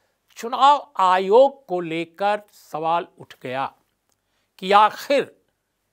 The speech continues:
क्या वजह है कि हिमाचल के चुनाव अगर पोलिंग जो है बारह नवंबर को होगी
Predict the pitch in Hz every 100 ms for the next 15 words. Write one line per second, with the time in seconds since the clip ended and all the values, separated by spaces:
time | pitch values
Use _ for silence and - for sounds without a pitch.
0 | - 262 277 254 208 208 143 180 202 214
1 | _ 196 202 202 _ _ _ _ _ _
2 | _ _ 131 156 185 208 262 247 226 220
3 | 185 175 190 - _ _ _ _ _ _
4 | - 165 208 202 - 196 233 277 262 240
5 | 180 180 214 123 - 165 214 269 254 214
6 | 202 190 196 196 180 156 160 156 185